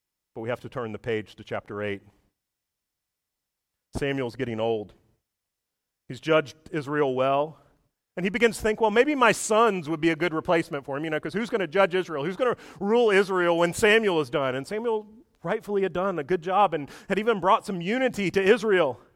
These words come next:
But his sons were like the sons of Eli. They were not very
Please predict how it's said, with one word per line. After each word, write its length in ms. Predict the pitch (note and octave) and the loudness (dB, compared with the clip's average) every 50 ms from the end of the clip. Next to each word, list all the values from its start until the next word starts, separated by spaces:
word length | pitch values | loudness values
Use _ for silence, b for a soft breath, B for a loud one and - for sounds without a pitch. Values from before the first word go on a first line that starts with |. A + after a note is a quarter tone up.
| _ _ _ _ _ _ _ _ _ _ _ _ _ _ _ _ _ _ _ _ _ _ _ _ _ _ _ _ _ - | _ _ _ _ _ _ _ _ _ _ _ _ _ _ _ _ _ _ _ _ _ _ _ _ _ _ _ _ _ -4
But 100 | D#3+ D3+ | -2 0
his 140 | F3+ E3 - | 0 -2 -2
sons 420 | - F#3 E3+ E3 D#3 C#3+ C#3 A#2+ | -2 -2 0 0 0 -2 -6 -10
were 140 | A#2+ C3 C3 | -8 -4 -2
like 220 | B2+ C3 C#3 C3+ | 0 -2 -2 -2
the 80 | C#3 - | -6 -8
sons 280 | - D#3 C#3+ C#3 B2 | -6 -4 -6 -6 -6
of 80 | A#2 A2+ | -8 -6
Eli. 500 | B2 C3+ B2+ G#2+ G2+ G2+ G2 G2+ G2+ G2 - _ _ _ _ _ _ _ _ _ _ _ _ _ _ _ _ _ _ _ _ - | -4 -2 -2 0 0 0 0 0 -2 -4 -6 _ _ _ _ _ _ _ _ _ _ _ _ _ _ _ _ _ _ _ _ -8
They 140 | - B2+ B2+ | -6 -6 -4
were 320 | B2+ B2 A#2+ A#2 A2+ F#2+ - - | -4 -4 -4 -4 -6 -8 -12 -12
not 280 | C3 B2 A#2 A2+ - | -8 -8 -8 -8 -10
very 380 | D3 B2+ B2 A2+ A2 G#2+ G#2 F#2+ | -10 -8 -8 -6 -6 -6 -8 -12